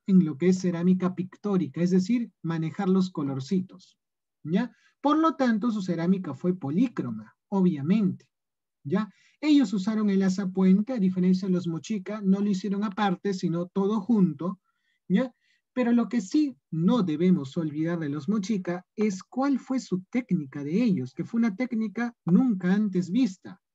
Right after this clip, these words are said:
y que quizás es un complejo psicológico que quizás muchas personas tengan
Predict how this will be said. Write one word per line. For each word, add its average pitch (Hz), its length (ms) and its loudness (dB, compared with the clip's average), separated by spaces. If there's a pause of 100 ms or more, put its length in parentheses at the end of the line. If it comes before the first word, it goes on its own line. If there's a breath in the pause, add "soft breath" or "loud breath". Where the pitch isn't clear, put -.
(560)
y 190 160 0
que 175 440 2
quizás 196 640 -2
es 220 200 -2
un 240 180 2
complejo 185 580 0
psicológico 185 1040 -2
que 185 120 -4
quizás 185 320 -4
muchas 190 260 -2
personas 175 580 -4
tengan 139 600 -4